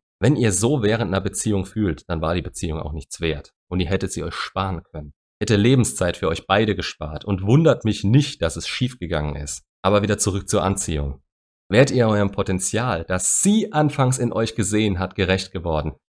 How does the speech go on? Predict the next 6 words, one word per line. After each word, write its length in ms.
hätte 320
sie 480
die 140
Beziehung 480
nicht 180
beendet. 540